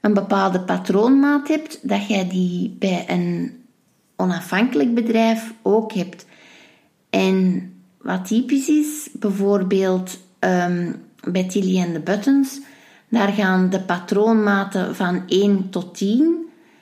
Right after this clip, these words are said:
Maar dan zijn er bijvoorbeeld anderen die maken dan gebruik van nul tot twintig en die doen dan nul, twee, vier, zes. Dus het is heel grappig hoeveel verschillende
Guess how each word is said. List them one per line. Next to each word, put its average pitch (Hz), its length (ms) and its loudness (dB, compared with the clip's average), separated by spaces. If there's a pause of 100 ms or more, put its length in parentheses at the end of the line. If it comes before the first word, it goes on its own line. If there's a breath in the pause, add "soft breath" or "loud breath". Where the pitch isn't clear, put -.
(460 loud breath)
Maar 214 200 2
dan 196 200 2
zijn 196 280 2
er 185 180 2
bijvoorbeeld 185 840 2
anderen 262 600 4
die 202 580 0
maken 190 460 0
dan 180 200 2
gebruik 185 460 0
van 185 340 0
nul 226 460 4
tot 185 220 -6
twintig 226 680 0
en 185 160 0
die 180 100 -4
doen 185 240 0
dan 180 240 -2
nul, 214 520 0
twee, 214 480 0
vier, 220 480 0
zes. 190 480 -2 (540 loud breath)
Dus 254 160 4
het 220 200 2
is 208 180 0
heel 240 300 4
grappig 294 640 0 (220)
hoeveel 269 580 2
verschillende 247 1000 4